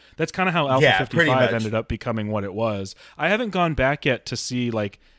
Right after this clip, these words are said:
Speaker 1: how the official artwork compares to whatever the fan artwork was.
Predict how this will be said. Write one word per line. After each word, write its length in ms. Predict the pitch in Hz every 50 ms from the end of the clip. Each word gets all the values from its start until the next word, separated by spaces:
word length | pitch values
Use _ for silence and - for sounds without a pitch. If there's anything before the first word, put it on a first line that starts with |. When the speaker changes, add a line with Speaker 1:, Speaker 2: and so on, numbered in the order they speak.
| _ _
Speaker 1:
how 220 | - 135 131 135
the 140 | 131 135 127
official 400 | 117 - - 123 - - 135 120
artwork 400 | 117 117 120 117 117 110 107 -
compares 480 | - 120 - - 120 110 113 113 -
to 100 | - -
whatever 320 | 120 110 107 113 107 110 113
the 80 | 104
fan 280 | 101 - - 104 104 104
artwork 360 | 113 123 143 151 151 139 -
was. 460 | 151 151 151 160 160 170 165 - -